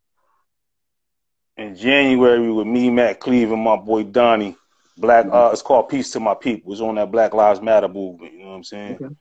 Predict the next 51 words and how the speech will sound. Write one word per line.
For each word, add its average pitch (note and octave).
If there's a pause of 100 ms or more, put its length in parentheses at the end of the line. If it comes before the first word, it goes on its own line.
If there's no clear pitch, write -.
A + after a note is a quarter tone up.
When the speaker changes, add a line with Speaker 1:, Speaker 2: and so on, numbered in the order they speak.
(360)
Speaker 2:
That's -
Speaker 1:
It's, -
Speaker 2:
what's -
Speaker 1:
it's B2
Speaker 2:
up. -
Speaker 1:
pretty, G2+
it's F#2
pretty G#2+
dope A2
'cause G2
I, A2+ (200)
I G#2
feel D3
like B2+
it's A#2+
starting A2+
to F#2+
die B2+
down C3
a -
little A#2
bit. G#2+
So A#2
we A#2
gonna A#2
pick B2+
it G#2+
right A#2
back A#2
up. A2
We A2+
ain't A#2
forgot. G#2+ (300)
You F#2
know G#2
what G#2+
I'm G2+
saying? A2 (380)
So -
we G#2
gonna, G#2
we G#2+
gonna, G#2+
we, A2
um, G2 (380)
we G#2+
gonna A#2
do A#2
that, A2+
and G#2+
then A2